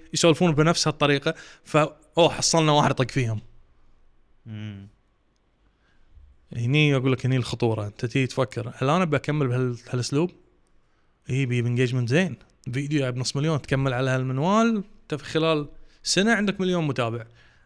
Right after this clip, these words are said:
Speaker 1: بس يعني أنا مليون متابع عشان بس شغلتي أطق في الأوادم؟
Speaker 2: مم.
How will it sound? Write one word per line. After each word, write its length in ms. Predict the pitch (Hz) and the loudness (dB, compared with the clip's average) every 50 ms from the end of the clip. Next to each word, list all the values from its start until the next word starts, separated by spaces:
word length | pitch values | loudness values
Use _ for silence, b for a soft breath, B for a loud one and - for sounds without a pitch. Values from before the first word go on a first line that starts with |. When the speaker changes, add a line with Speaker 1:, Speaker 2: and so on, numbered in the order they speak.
| b b | b b
Speaker 1:
بس 160 | 131 120 - | -8 -4 -2
يعني 200 | 151 139 139 143 | -2 -2 -2 -2
أنا 160 | 143 143 143 | -2 -2 -2
مليون 260 | 143 143 139 147 151 147 | -2 -2 -2 -2 -2 -2
متابع 280 | 135 156 160 156 151 | 0 0 0 0 0
عشان 220 | 127 120 - 139 139 | -2 -2 -4 -4 -4
بس 140 | 151 143 | -4 -4
شغلتي 320 | - 143 135 143 151 135 143 | -4 -4 -2 -2 -2 -2 -2
أطق 200 | 131 - 139 123 | -4 -4 -6 -6
في 60 | - | -4
الأوادم؟ 360 | 135 131 135 143 139 170 180 - - - _ _ _ _ _ _ _ _ _ _ _ _ _ _ _ _ _ _ _ _ _ _ _ _ _ _ _ _ _ _ _ _ _ - | -2 0 0 0 0 -2 -6 -8 -10 -20 _ _ _ _ _ _ _ _ _ _ _ _ _ _ _ _ _ _ _ _ _ _ _ _ _ _ _ _ _ _ _ _ _ -20
Speaker 2:
مم. 300 | 135 120 113 110 110 | -16 -14 -14 -14 -14